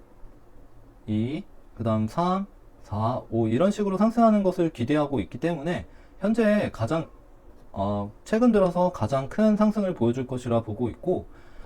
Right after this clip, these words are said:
어, 그래서 저는 이 구간이 현재 트랩으로 인해서 또다시 사야 되는 구간으로 보고 있습니다. 요거를 조금 더 가까이서 보면, 어, 아직 매수하지 못하신 분을 위해서 말씀을 드리면,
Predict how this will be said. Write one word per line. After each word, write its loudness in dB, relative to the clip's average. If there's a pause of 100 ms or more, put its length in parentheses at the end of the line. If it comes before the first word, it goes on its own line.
(120)
어, 0
그래서 0
저는 0
이 0
구간이 -2
현재 -2 (280)
트랩으로 2
인해서 -6
또다시 0
사야 6
되는 0
구간으로 -2
보고 -4
있습니다. -6 (500)
요거를 6
조금 4
더 4
가까이서 0
보면, -2 (480)
어, 0
아직 0
매수하지 0
못하신 -2
분을 -4
위해서 0
말씀을 -4
드리면, -4